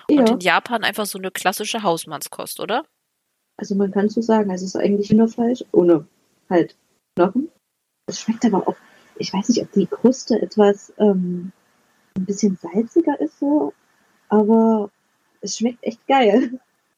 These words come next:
Speaker 1: Also ich hab das gegessen, auch in einem Sushi-Laden tatsächlich, und da hatte ich gefragt, was da in der Kruste drin ist, und die meinten, die hätten Sojasauce und Ingwer da reingemacht.
Speaker 2: Wahrscheinlich durch die Sojasauce, das ist so ein bisschen so.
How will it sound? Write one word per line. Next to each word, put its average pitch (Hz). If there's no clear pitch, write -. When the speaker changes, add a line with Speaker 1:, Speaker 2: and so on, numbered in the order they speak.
Speaker 1:
Also 190
ich -
hab 196
das 185
gegessen, 285
auch 196
in 226
einem 196
Sushi-Laden 269
tatsächlich, 277
und 220
da 202
hatte 196
ich -
gefragt, -
was 214
da 202
in 180
der 175
Kruste -
drin 196
ist, 269
und 226
die 220
meinten, 202
die 202
hätten 196
Sojasauce 196
und 180
Ingwer 208
da 165
reingemacht. -
Speaker 2:
Wahrscheinlich 202
durch 226
die 220
Sojasauce, 196
das 175
ist 170
so 185
ein 175
bisschen 185
so. 180